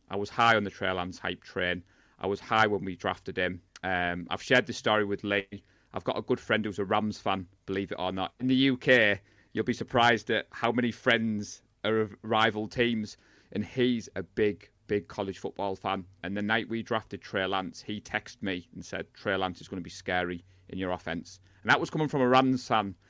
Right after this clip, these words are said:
So I always hold on to that because he has no bias. He actually <laughs> wants to see us fail for obvious reasons. But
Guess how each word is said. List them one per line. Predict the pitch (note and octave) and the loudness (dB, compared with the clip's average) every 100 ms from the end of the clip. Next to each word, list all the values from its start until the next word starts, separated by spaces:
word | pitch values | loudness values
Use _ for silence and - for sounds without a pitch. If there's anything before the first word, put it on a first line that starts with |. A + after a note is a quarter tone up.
| _ | _
So | - B2 | 0 6
I | D3+ | 6
always | D3 | 4
hold | D3 C#3+ C#3 | 2 4 4
on | C3+ | 2
to | G#2+ | 0
that | G#2 - | -4 -4
because | G#2 G#2+ | -8 -8
he | - | 2
has | B2+ B2+ | 2 4
no | B2+ A2+ | 2 4
bias. | A2+ A2 G2+ F#2+ - A2+ | 4 4 4 0 -6 0
He | A#2+ | 2
actually | A#2+ - C3 | 2 2 0
<laughs> | C#3 | 2
wants | C#3+ - | 0 -2
to | B2+ | 0
see | C3+ A#2 | 2 2
us | - | 0
fail | - A#2+ A2+ G#2+ - - - | 4 6 6 0 -10 -20 -4
for | B2+ | 4
obvious | B2 A2 A2+ A#2+ | 4 4 -4 2
reasons. | B2 A#2+ B2 A2 - | 2 4 0 -2 -4
But | A#2 G#2+ - | -2 -2 -4